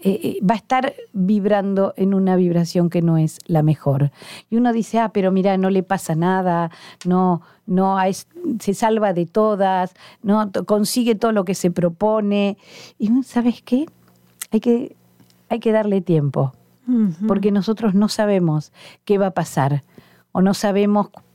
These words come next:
Speaker 1: para qué la vida lo puso a esa persona, la puso o lo puso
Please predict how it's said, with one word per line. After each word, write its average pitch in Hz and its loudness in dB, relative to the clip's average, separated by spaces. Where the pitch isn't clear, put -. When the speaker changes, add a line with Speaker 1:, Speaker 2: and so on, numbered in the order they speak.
Speaker 1:
para 190 0
qué 240 0
la 185 0
vida 202 0
lo 175 0
puso 196 -2
a 175 0
esa 185 -2
persona, 196 -2
la 196 0
puso 196 -2
o 170 0
lo 190 2
puso 202 -2